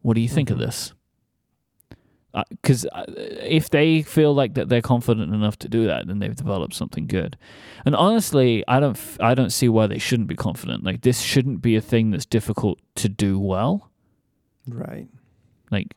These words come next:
Speaker 1: having good
Speaker 2: Mm-hmm.
Speaker 1: guides and availability of parts and tools that do the job, like, this should be a win all round. Like,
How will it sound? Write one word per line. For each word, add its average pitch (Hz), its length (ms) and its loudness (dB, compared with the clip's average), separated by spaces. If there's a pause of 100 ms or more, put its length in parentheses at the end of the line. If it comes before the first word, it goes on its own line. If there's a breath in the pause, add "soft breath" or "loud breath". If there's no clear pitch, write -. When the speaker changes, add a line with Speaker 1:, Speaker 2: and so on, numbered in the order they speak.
Speaker 1:
having 113 340 2
good 123 240 2
Speaker 2:
Mm-hmm. - 100 -14
Speaker 1:
guides 113 720 0 (420)
and 101 320 0
availability 107 760 2
of 104 160 -6
parts - 640 -2 (480 soft breath)
and 104 140 2
tools 110 360 2
that 110 200 0
do 113 160 4
the 95 100 -4
job, 101 320 -2
like, 110 220 -2 (320 loud breath)
this 123 180 2
should 131 300 0
be 139 120 2
a 101 80 4
win 113 340 2
all 101 280 0
round. 90 520 -4 (320 loud breath)
Like, - 240 -2